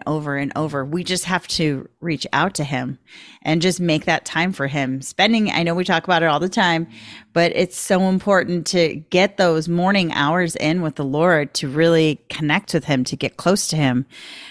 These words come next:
Um, and that's the beginning of the revival.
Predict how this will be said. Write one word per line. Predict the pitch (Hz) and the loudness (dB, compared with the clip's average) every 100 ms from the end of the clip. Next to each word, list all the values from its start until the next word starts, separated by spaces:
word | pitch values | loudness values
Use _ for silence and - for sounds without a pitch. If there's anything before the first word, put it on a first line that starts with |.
| - - | -16 -2
Um, | 156 147 139 139 | 2 4 4 2
and | 160 151 | 0 2
that's | 160 226 277 - - - - | 4 4 2 0 -4 -6 -10
the | 147 147 | -8 -2
beginning | 143 131 151 190 156 | 0 2 4 4 4
of | 135 | 2
the | 135 | 0
revival. | 131 135 127 123 - 82 | 0 0 0 0 0 -4